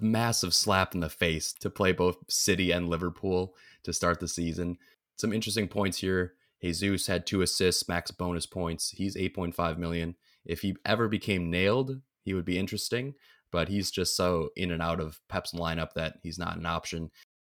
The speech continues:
I had a vice captain on Mahrez this week, and if he had performed just a little bit better the week before, I really think that I might have included him in my,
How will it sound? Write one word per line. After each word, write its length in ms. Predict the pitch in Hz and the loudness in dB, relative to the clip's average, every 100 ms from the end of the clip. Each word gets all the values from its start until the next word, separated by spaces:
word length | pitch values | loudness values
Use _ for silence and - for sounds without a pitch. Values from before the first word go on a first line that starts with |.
| _ - | _ 0
I 140 | 92 | 2
had 180 | 127 117 | 4 2
a 40 | |
vice 300 | 82 95 117 | 2 2 2
captain 500 | - 82 80 85 82 - | 2 0 0 -4 -6 -4
on 460 | 87 82 80 80 - _ | -2 0 -2 -4 -10 _
Mahrez 540 | 87 90 107 82 71 - | 0 4 6 6 0 -4
this 220 | 82 - | -4 -4
week, 200 | 80 - | -6 -4
and 260 | 82 85 - _ _ _ _ _ _ _ | -4 -4 -8 _ _ _ _ _ _ _
if 220 | 110 120 | -4 -2
he 100 | 160 | 2
had 200 | 147 113 | 2 2
performed 440 | - 107 101 104 107 | 0 0 2 2 2
just 100 | 95 | 0
a 60 | |
little 360 | 80 87 107 127 | 0 2 2 2
bit 200 | 123 - | 0 0
better 400 | 92 95 113 113 | 0 2 0 -2
the 80 | 95 | -2
week 180 | 98 - | -2 -2
before, 520 | 87 - 90 107 - _ - | -4 0 0 0 -6 _ -8
I 100 | 90 | -4
really 280 | 95 110 117 | 2 2 2
think 380 | - 98 95 | 0 -4 -4
that 100 | 87 | -2
I 120 | 85 87 | -2 0
might 280 | 87 87 | 0 0
have 380 | 87 85 82 82 _ _ - | 0 -2 -2 -6 _ _ -12
included 420 | 87 107 110 90 | -4 0 2 0
him 220 | 92 80 - | -2 -4 -4
in 160 | 87 | -4
my, 420 | 87 82 85 80 | -2 -2 -2 -4